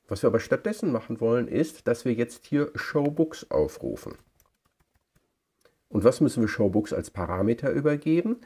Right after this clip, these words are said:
Den Namen des Autors, an dem wir interessiert sind. Den müssen wir jetzt erst einmal ermitteln. Wir könnten uns nun eine Variable hernehmen und in den Eventhändler noch eine weitere Anweisung aufnehmen. Das machen wir hier aber nicht, sondern wir geben den Wert direkt als Parameter für Show Books an.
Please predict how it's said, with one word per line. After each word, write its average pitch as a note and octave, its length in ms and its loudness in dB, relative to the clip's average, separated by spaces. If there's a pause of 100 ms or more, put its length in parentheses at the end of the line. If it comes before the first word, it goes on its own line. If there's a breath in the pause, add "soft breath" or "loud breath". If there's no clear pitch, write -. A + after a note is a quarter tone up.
(300 loud breath)
Den G2 320 2
Namen D#3+ 380 2
des - 260 -4
Autors, D#3+ 400 4
an A#2 140 -4
dem A#2+ 160 0
wir A2+ 100 -2
interessiert A2 540 -4
sind. - 160 -4
Den A#2+ 100 6
müssen F3 220 2
wir D#3+ 40 2
jetzt D#3 140 0
erst - 220 -2
einmal D3 200 0
ermitteln. - 520 0 (100)
Wir - 120 -4
könnten D3 260 2
uns A#2+ 160 -4
nun B2 100 2
eine G2 180 -2
Variable G2 560 0
hernehmen D#3 480 -4
und A#2 140 -2
in A2+ 100 0
den A#2 140 0
Eventhändler C#3 580 0
noch B2+ 140 -6
eine A2+ 180 0
weitere A2 280 -2
Anweisung E2 500 -2
aufnehmen. D2+ 560 -10 (160)
Das - 160 -4
machen D3+ 220 2
wir F#2 60 4
hier F#2+ 100 2
aber F#2 160 0
nicht, - 280 -4 (220)
sondern B2 240 4
wir A#2+ 80 -2
geben C3 220 -2
den A#2+ 180 4
Wert A#2+ 220 -2
direkt C3+ 340 -2
als - 140 -8
Parameter A2+ 480 -4
für A2+ 120 -10
Show A2+ 220 -2
Books G#2+ 260 -6
an. - 240 -8